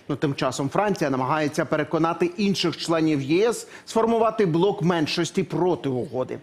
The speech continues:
Фермери ж протестують, бо угода створить нечесну конкуренцію для фермерів і виробників продуктів харчування в Є С, оскільки дозволить імпортувати великі обсяги продуктів, які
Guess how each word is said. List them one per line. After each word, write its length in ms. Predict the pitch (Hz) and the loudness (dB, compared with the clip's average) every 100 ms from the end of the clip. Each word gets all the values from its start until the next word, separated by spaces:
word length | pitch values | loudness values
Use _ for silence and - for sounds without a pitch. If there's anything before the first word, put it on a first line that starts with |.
| - - - | -14 -20 -2
Фермери 360 | 233 277 277 269 | 2 4 4 2
ж 120 | - | 0
протестують, 680 | 180 175 170 - 277 208 | -2 0 0 2 2 2
бо 120 | 127 160 | 2 2
угода 460 | 160 160 220 190 | 4 4 4 2
створить 420 | - 151 175 185 - - - | 0 0 2 2 -2 -18 -6
нечесну 680 | 156 180 196 185 127 - 143 | 0 2 2 0 -2 -4 -6
конкуренцію 640 | 147 147 190 226 269 190 | -2 -2 0 2 2 2
для 140 | 147 165 | 2 2
фермерів 460 | 277 302 277 226 190 | 2 2 2 0 -2
і 220 | 208 208 | -2 0
виробників 520 | 202 185 156 160 190 175 | 2 0 0 0 0 -2
продуктів 520 | 160 143 175 175 - | -2 0 -2 -4 -6
харчування 680 | 156 - 170 160 135 131 | -6 -4 0 0 2 0
в 60 | 123 | 0
Є 180 | 135 135 | 0 0
С, 120 | 135 - - - | -2 -10 -8 -4
оскільки 380 | 170 196 175 | 0 2 2
дозволить 600 | 160 165 160 240 247 - 180 | 2 2 2 2 2 2 0
імпортувати 680 | 151 147 170 165 180 170 | 0 0 0 0 2 2
великі 440 | 139 170 170 175 196 | 2 4 4 2 0
обсяги 520 | 165 143 - 131 139 | 0 -2 0 0 0
продуктів, 560 | 151 151 262 - 143 | 0 -2 -2 -2 -2
які 340 | 139 139 185 | 0 0 0